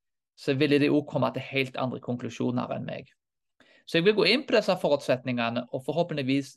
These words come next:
vise hvordan dette, disse tingene er med å farge bibeltolkningen.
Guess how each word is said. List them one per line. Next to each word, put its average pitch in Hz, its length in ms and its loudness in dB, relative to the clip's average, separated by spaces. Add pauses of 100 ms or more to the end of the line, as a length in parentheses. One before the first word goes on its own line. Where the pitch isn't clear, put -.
vise 127 400 0 (500)
hvordan 143 380 -2
dette, 123 120 0 (120)
disse 131 240 0
tingene 123 320 -4
er 120 60 -6
med 113 100 -2
å 117 80 -6
farge 117 480 -4
bibeltolkningen. 120 800 -8